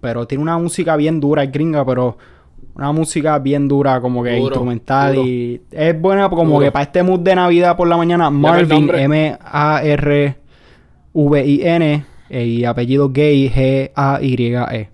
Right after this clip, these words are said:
Speaker 1: Cabrón, yo le pongo chofol a él y es como, como Gustavo Cerati. Es alguien que... Yo me, yo he escuchado probablemente todas sus canciones, no te sé decir por nombre porque yo solamente le doy shuffle y lo puedo escuchar por, por horas.
Speaker 2: Full, full, full.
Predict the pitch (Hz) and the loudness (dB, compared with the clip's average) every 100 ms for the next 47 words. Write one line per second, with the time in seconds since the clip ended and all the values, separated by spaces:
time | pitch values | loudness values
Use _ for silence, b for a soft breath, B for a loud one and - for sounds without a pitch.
0 | - - - 123 135 139 147 151 160 170 | -20 -20 -8 -4 -2 -2 0 2 2 0
1 | 165 151 165 156 165 156 160 165 156 156 | 0 0 -2 0 2 4 4 4 2 0
2 | 185 175 151 147 123 B B - 143 139 | 0 0 2 0 -2 B B -4 0 0
3 | 135 131 135 127 135 127 127 131 139 139 | 0 0 -2 -2 -2 -2 -2 -2 0 -2
4 | 123 123 135 160 165 170 156 139 131 123 | -2 -2 0 0 -2 -2 -4 -4 -4 -8
5 | b b b b _ - 120 143 165 185 | b b b b _ -20 -4 0 0 -2
6 | 175 160 170 208 - 202 190 - 180 180 | -4 -2 0 -2 0 0 -2 -2 0 0
7 | 160 165 160 - 190 185 190 165 147 160 | 0 0 0 -2 -2 0 0 2 2 -2
8 | 151 170 160 165 151 165 156 160 151 139 | 0 0 0 -2 -2 0 2 2 2 0
9 | 123 123 123 - 147 143 156 151 147 143 | -2 -4 -4 -4 -4 -2 -2 0 -2 -2
10 | 156 147 151 135 127 117 120 127 139 - | -4 -2 -4 -4 -6 -6 -8 -8 -10 -8
11 | 139 147 131 120 107 B B - - 123 | -8 -4 -4 -4 -8 B B -10 -4 0
12 | 123 123 107 - 202 247 208 165 160 - | 2 0 -2 -2 0 2 0 -4 -8 -12